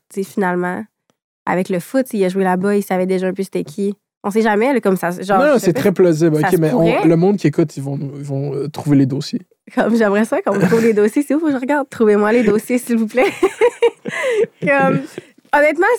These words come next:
Speaker 1: s'ils se connaissaient avant, c'est bad.
Speaker 2: Yeah.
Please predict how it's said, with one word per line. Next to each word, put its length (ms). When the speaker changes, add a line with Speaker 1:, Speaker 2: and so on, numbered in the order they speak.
Speaker 1:
s'ils 200
se 40
connaissaient 400
avant, 340
c'est 100
bad. 200
Speaker 2:
Yeah. 400